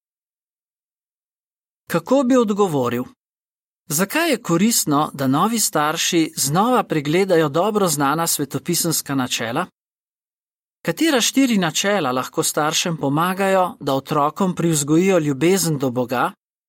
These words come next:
Zakaj ne bi smel izgubiti upanja, če eden od tvojih otrok neha služiti Jehovu?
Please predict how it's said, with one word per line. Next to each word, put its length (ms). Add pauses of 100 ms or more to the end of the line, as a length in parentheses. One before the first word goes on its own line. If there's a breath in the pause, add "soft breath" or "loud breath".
(680)
Zakaj 440
ne 180
bi 120
smel 280
izgubiti 600
upanja, 640
če 160
eden 360
od 140
tvojih 360
otrok 480
neha 300
služiti 560
Jehovu? 560